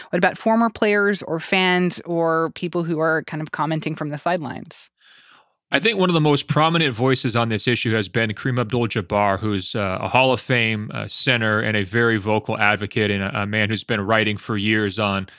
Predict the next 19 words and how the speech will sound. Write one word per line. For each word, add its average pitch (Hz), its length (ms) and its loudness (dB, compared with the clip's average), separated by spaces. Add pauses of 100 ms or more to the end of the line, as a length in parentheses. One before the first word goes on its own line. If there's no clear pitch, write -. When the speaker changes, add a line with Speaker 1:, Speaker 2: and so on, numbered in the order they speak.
(240)
Speaker 2:
different 113 340 0
issues. 110 480 0
He's 185 380 -4
been 156 200 0
calling 139 400 2
on 117 200 0
players 117 500 0
to 127 80 0
do 120 200 2
almost 131 360 2
the 123 80 2
exact 107 460 0
opposite 107 480 0
of 95 100 -6
what 101 160 -2
Kyrie 104 320 2
Irving 98 300 0
has 98 200 -4
done. 95 280 0